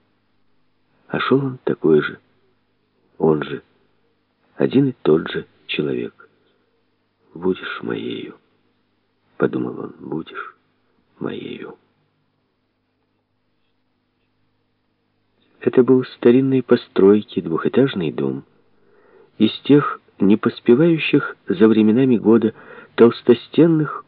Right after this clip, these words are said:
упрямых домов, которые летом хранят прохладную сырость,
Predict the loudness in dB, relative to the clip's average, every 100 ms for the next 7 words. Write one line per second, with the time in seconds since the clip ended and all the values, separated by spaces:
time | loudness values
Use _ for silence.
0 | -2 -2 0 0 0 -2 -2 0 0 -2
1 | -6 -20 -20 -20 -20 -2 0 6 8 8
2 | 6 4 2 2 2 4 2 0 -2 -2
3 | 2 2 2 0 -2 0 0 -2 -8 _